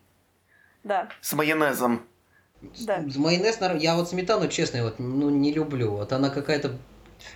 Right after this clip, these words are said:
Speaker 3: кислая, непонятная.
Speaker 2: Так, Юра, давай мы не будем обсуждать дальше это,
Speaker 1: Да,
Speaker 2: иначе
Speaker 1: да,
Speaker 2: мы
Speaker 1: да.
Speaker 2: щас совсем пересоримся.
Speaker 3: <laughs> Вы
Speaker 1: Я
Speaker 3: подождите,
Speaker 2: На фоне
Speaker 3: я,
Speaker 2: ананасов
Speaker 3: я
Speaker 2: на
Speaker 3: надеюсь,
Speaker 2: пицце и
Speaker 3: что мы
Speaker 2: сметане в борще.
Speaker 3: сначала
Speaker 1: Я
Speaker 3: запишем подкаст, а потом
Speaker 1: предлагаю
Speaker 3: ананасы в борще,
Speaker 1: Я
Speaker 3: это
Speaker 1: предлагаю
Speaker 3: идеально.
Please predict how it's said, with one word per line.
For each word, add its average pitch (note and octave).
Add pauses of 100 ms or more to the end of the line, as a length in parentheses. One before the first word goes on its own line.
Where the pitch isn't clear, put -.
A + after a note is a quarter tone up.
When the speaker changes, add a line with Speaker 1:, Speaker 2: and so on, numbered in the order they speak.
(120)
Speaker 3:
кислая, C#3
непонятная. C3+
Speaker 2:
Так, A3+
Юра, E3
давай C#3+
мы C3
не D3
будем C#3
обсуждать C#3
дальше C3
это, A#2+
Speaker 1:
Да, -
Speaker 2:
иначе -
Speaker 1:
да, C3
Speaker 2:
мы C3+
Speaker 1:
да. -
Speaker 2:
щас -
совсем D3
пересоримся. C#3
Speaker 3:
<laughs> - (880)
Вы D#3+
Speaker 1:
Я D3
Speaker 3:
подождите, - (100)
Speaker 2:
На C#4+
фоне E3+
Speaker 3:
я, E3+
Speaker 2:
ананасов E3+
Speaker 3:
я E3
Speaker 2:
на E3+
Speaker 3:
надеюсь, G3
Speaker 2:
пицце A#3+
и -
Speaker 3:
что G#3
мы D#3+
Speaker 2:
сметане D3+
в A#2+
борще. A2+
Speaker 3:
сначала F#3
Speaker 1:
Я D3+
Speaker 3:
запишем A3
подкаст, D4+
а -
потом C#4+
Speaker 1:
предлагаю A#3+
Speaker 3:
ананасы A3
в F#3
борще, G#3+
Speaker 1:
Я G#3+
Speaker 3:
это F#3
Speaker 1:
предлагаю E3+
Speaker 3:
идеально. D3+